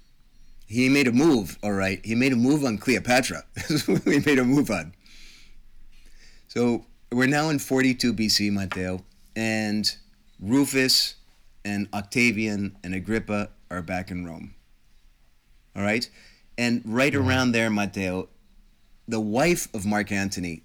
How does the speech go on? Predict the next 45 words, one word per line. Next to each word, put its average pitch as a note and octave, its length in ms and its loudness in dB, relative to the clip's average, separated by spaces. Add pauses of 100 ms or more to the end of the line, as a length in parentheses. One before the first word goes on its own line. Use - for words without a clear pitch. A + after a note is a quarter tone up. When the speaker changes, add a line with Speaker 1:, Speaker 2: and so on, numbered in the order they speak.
Speaker 1:
did A2+ 160 0
not C#3 180 0
accompany D#3 400 -4
Mark F#2+ 260 -4
Antony F#2+ 340 -4
to F#2+ 100 -10
the D#2 60 -6
east. G2 260 -2
So G2+ 180 -2 (320)
Mark C#3 240 0
Antony C#3+ 320 0
stays A#2 320 0
in A#2 60 -2
the D#2 100 -4
east. G2 280 -2 (320)
He's A#2 180 0
having A#2 280 2
this G2 180 0 (440)
torrid C#3 360 4
love A2+ 240 2
affair G2 480 -2 (300)
with G#2 220 -2
Cleopatra, G2+ 640 0 (440)
who A#2+ 80 -2
had G#2+ 120 0
already A2+ 280 2
given G#2 460 -2
birth G#2+ 320 0
to F#2+ 280 -2
a, E2+ 200 -6
a G2+ 60 -12
kid G2+ 320 -2
for, F2+ 140 -8
and E2+ 260 -8
Caesar, F#2+ 460 0 (380)
and G#2+ 200 -2
wound A#2 240 0
up G#2+ 120 0
ha-, A2+ 160 4
Speaker 2:
Right. G#2+ 140 -2
Speaker 1:
giving A#2 260 0
birth A2+ 240 0
to A2 160 -2
three D3 460 0
children F#2 500 -2